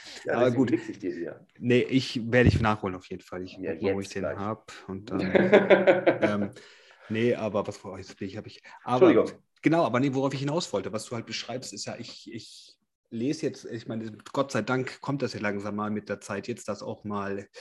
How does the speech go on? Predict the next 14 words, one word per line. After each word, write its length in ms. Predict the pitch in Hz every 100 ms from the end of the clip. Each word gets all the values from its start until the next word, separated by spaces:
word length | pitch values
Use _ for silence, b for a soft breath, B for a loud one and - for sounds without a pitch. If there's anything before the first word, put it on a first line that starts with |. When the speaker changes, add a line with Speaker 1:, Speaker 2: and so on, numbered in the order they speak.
| B B -
Speaker 2:
diverse 380 | 117 117 120 117
D-J-Größen 720 | 127 139 120 104 107 113 117
aus 160 | 107 101
England 520 | 117 131 117 104 107
halt 240 | 107 101
mal 100 | 104 98
ein 80 |
Buch 220 | 104 135 -
schreiben 400 | - 107 98 101
über 220 | 95 -
ihre 320 | - 127 110
Anfänge 480 | 76 98 - 95 127
und 180 | 127 -
sowas. 340 | 107 135 -